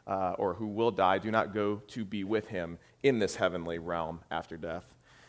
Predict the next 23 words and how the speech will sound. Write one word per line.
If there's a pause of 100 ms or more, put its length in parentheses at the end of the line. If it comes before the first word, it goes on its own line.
(340)
And
it
wasn't
meant
to
imply
that
there
will
be
no
future
earthly
return
of
the
Jesus (240)
that
we
worship. (720)
And,
and
so,